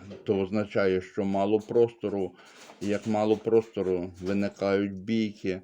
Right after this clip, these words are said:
О, якби великий вольєр був, вони би пожерлися, то один самець би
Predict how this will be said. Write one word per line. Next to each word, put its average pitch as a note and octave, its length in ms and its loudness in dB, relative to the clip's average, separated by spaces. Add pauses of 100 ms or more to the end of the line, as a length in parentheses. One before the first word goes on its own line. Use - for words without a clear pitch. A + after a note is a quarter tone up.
(120)
О, G2+ 80 -4
якби F#2+ 380 -2
великий A2+ 520 4
вольєр E2+ 420 0
був, D#2+ 220 -6
вони G2 220 -2
би G2 180 0
пожерлися, G2 840 0
то F2+ 200 -4
один F#2+ 300 -2
самець F#2+ 400 -4
би F2+ 200 0